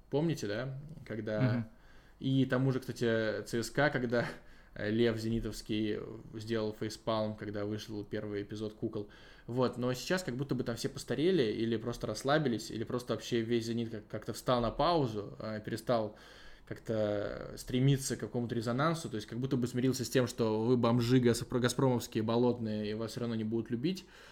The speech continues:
Speaker 1: И сейчас номер один «Спартак», мне это даже не стремно признать, потому что я через одно рукопожатие знаком с ребятами, которые работают там в С М М отделе, и они молодцы огромные.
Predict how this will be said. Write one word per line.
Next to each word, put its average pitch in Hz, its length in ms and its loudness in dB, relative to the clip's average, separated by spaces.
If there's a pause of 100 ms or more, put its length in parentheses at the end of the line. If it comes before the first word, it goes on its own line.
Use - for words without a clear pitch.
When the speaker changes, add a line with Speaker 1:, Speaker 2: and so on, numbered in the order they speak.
(160)
Speaker 1:
И 120 140 2
сейчас 143 360 0
номер 120 220 0
один 123 180 -2
«Спартак», 135 500 -4
мне 110 200 0
это 110 80 2
даже 107 280 0
не 107 100 -2
стремно 107 340 -2
признать, 117 520 -2
потому 107 220 -6
что - 160 -6
я 107 720 0
через 113 240 -4
одно 117 240 -2
рукопожатие 113 600 -2
знаком 107 320 -6
с - 60 -10
ребятами, 104 400 -8
которые 98 420 -10 (380)
работают 113 480 2
там 101 180 -2
в 101 60 -4
С - 100 -10
М 107 100 0
М 110 80 0
отделе, 127 360 2
и 107 40 -2
они 107 180 -4
молодцы 107 340 -4
огромные. 104 400 -10